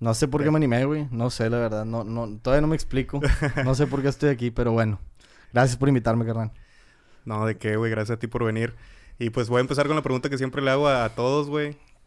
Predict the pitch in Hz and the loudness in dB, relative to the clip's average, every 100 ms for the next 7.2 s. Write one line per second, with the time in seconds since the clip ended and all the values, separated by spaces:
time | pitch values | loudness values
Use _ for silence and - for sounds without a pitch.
0 | _ 120 127 123 - 120 123 123 131 107 | _ -4 -4 -6 -4 -2 -2 -6 -10 -10
1 | 101 107 120 - - - 123 127 151 143 | -8 -10 -12 -18 -20 -10 -2 0 2 0
2 | 127 117 110 110 113 107 98 - - - | -2 -2 0 -2 -2 -4 -8 -12 -14 -4
3 | 113 107 - - - - - - 117 123 | -2 -4 -10 -16 -18 -20 -14 -4 -2 0
4 | 120 117 135 - 165 180 - - _ - | 2 4 2 0 -8 -8 -20 -20 _ -8
5 | 110 113 110 107 110 131 135 - _ 107 | -6 -4 -4 -2 0 -2 -8 -18 _ -12
6 | 101 - 104 101 104 110 117 110 107 - | -12 -12 -12 -10 -8 -4 -4 -4 -8 -2
7 | 139 170 | -2 -2